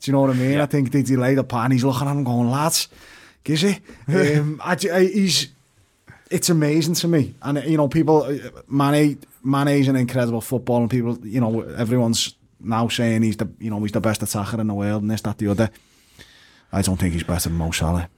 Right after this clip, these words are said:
Speaker 1: I just don't. I just think Mo Salah's unbelievable. And, and, uh, all right, y-, you know, <sighs> people, you're right, people come up with a plan, and a lot of the time he's got three fellas hanging off him.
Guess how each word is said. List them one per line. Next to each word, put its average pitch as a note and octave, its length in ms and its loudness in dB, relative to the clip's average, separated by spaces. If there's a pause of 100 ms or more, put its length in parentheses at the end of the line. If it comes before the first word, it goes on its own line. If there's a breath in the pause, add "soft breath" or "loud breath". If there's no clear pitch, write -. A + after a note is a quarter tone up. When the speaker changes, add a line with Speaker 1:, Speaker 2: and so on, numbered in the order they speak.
(120)
Speaker 1:
I E2 120 -4
just F2 240 -4
don't. D#2 300 -6
I F#2 100 -6
just F2 180 -4
think E2 140 -2
Mo D#2+ 140 -4
Salah's D#2+ 420 -2
unbelievable. D#2+ 680 -6 (320 soft breath)
And, E2 380 2 (920 loud breath)
and, G2 200 2
uh, F#2+ 100 -2 (300)
all F#2+ 200 0
right, F#2 180 -2
y-, D#2+ 260 -8
you B2+ 140 2
know, G2 160 2 (1120)
<sighs> - 60 -10 (600 loud breath)
people, C3+ 260 2
you're B2+ 160 2
right, C3 200 0
people B2+ 240 0
come A#2+ 160 0
up A#2 120 0
with C3 100 0
a - 20 2
plan, A#2 400 -4 (200)
and A2+ 100 -2
a A#2 40 0
lot A2 220 -2
of A#2 80 -4
the - 60 -4
time A#2+ 220 2
he's A2+ 100 0
got G2 200 -6
three A2+ 120 -2
fellas G#2 300 -2
hanging G#2 280 0
off G#2+ 140 -4
him. A#2 120 -6